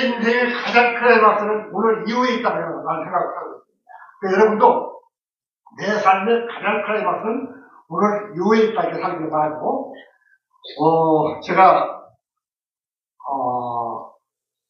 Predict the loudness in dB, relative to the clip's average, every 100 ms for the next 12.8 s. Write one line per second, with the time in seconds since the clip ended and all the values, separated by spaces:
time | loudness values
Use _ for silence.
0 | _ _ _ 4 4 6 6 4 2 -2
1 | -2 0 -2 -4 -10 0 4 4 4 -2
2 | -4 -6 -6 -4 -4 -4 -6 -6 -4 -6
3 | -4 -4 -4 -4 -2 -2 -4 -2 -2 -2
4 | 0 0 2 -2 0 -2 -2 -8 -14 -18
5 | 0 6 8 8 6 0 -14 -20 -20 _
6 | _ _ _ -2 0 2 2 2 2 0
7 | 0 0 0 0 0 0 0 0 2 0
8 | -4 -8 -12 -12 -10 -8 -4 -2 0 -2
9 | -4 -4 -8 -12 -16 -20 -20 _ _ _
10 | _ _ _ 2 4 4 4 2 2 4
11 | 4 6 6 6 6 4 2 0 0 0
12 | 0 -2 -4 -4 -4 -4 -2